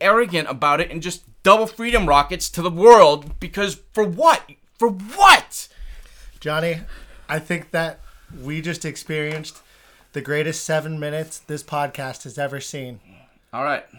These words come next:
Speaker 1: that's it. I'm out. I need water.
Speaker 2: Oh, all right. So we're gonna take a break, uh, and get to our clip of the week here. Mister Steven Belichick, fucking rock hard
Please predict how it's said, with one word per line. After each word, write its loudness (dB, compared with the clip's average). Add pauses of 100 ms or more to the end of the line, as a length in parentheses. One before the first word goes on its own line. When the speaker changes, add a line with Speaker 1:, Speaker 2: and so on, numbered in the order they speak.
(120)
Speaker 1:
that's -20
it. -14
I'm -14
out. -12
I -18
need -16
water. -14 (240)
Speaker 2:
Oh, -6 (280)
all -8
right. -8 (300)
So -2
we're -2
gonna 0
take -4
a -6
break, -2 (420)
uh, -2
and -8
get -6
to -10
our -6 (260)
clip -6
of -6
the -4
week -8
here. -6 (720)
Mister -10
Steven -6
Belichick, -8 (460)
fucking -6 (300)
rock 0
hard 0